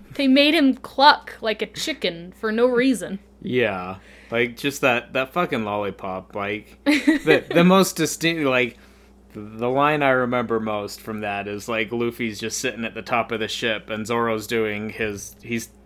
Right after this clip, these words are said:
Speaker 2: taking care of his katana.
Speaker 1: Yeah.
Speaker 2: You know, because censorship by Four Kids, they decided to, instead of doing the actual, you know, katana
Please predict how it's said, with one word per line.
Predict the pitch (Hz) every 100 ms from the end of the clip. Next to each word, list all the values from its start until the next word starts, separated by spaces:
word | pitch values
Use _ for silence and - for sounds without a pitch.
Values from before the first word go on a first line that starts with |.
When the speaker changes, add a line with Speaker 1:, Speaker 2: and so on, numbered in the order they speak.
| -
Speaker 2:
taking | 160 131 120
care | 107 123 110
of | 98
his | 101 92
katana. | 107 107 131 113 95 90 - -
Speaker 1:
Yeah. | 208 214 -
Speaker 2:
You | 123
know, | 110 107 117
because | 117 123 113 120 107 98 - - _ _ - _ _ _ _ _ _ _ _ -
censorship | - - 160 147 135 - 123 117 -
by | 113
Four | 110 135 123
Kids, | - 113 110 110
they | 120
decided | 110 110 123 113 113 -
to, | 117 110 110 113
instead | 120 117 - 120 110
of | 101
doing | 110 107 104
the | 104
actual, | 104 107 - 113 104 98
you | 95 101
know, | 95
katana | 95 113 - 113 110 101